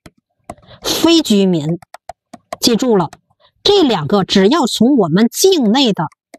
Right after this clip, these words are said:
居民企业分回来的股息红利、原则上都享受免。但这是一定要看这个境内的居民企业是一个上市的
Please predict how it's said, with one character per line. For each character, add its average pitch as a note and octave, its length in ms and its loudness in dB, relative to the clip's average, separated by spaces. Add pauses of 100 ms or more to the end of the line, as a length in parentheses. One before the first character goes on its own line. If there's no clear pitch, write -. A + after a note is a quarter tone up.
(300)
居 F#4+ 480 2
民 F#3+ 300 0
企 C#3+ 360 0
业 F3 240 -2 (480)
分 C#4+ 360 0
回 G3 220 0
来 F3 240 0
的 F#3 180 -2 (180)
股 F#3 240 2
息 B3 400 0 (300)
红 G3 340 0
利、 B3+ 220 -2 (160)
原 G3+ 180 2
则 G3+ 140 -4
上 F#3 160 -4
都 B3 160 0
享 E3 220 -6
受 G3 160 -2
免。 D#3+ 220 -2 (340)
但 C4+ 160 2
这 F#4 140 2
是 G#3 160 2
一 A3+ 160 2
定 E4 180 2
要 G#3+ 160 -2
看 G3 200 -2
这 G#3+ 100 2
个 G3 60 2
境 C4 280 0
内 A3 140 -4
的 E3 120 -4
居 E4 280 0
民 G3 180 -2
企 D#3+ 180 0
业 E3 100 -2
是 A3+ 160 2
一 A3+ 60 2
个 A#3+ 140 -4
上 C#4+ 360 0
市 G3 240 0
的 - 80 -6